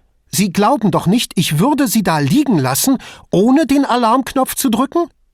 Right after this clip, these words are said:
Grifoni lehnte sich zurück und verschränkte die Hände im Schoß. Nachdem sie mehrmals die aufrechten Daumen aneinander getippt hatte, sagte sie schließlich,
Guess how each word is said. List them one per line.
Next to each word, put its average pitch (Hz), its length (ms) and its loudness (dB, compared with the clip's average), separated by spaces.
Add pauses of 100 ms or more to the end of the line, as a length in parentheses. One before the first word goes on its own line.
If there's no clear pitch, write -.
(880)
Grifoni 151 460 -4
lehnte 127 300 -6
sich 117 160 -10
zurück 120 520 -10
und 117 120 -8
verschränkte 113 640 -10
die 101 140 -10
Hände 98 340 -8 (100)
im 117 100 -8
Schoß. - 600 -12 (920)
Nachdem 160 360 -2
sie 156 100 0
mehrmals 190 520 -2
die 139 140 -8
aufrechten 127 540 -6
Daumen 117 420 -2
aneinander 123 540 -2
getippt - 420 -12
hatte, 110 220 -8
sagte 107 400 -8
sie 120 160 -6
schließlich, 131 640 -4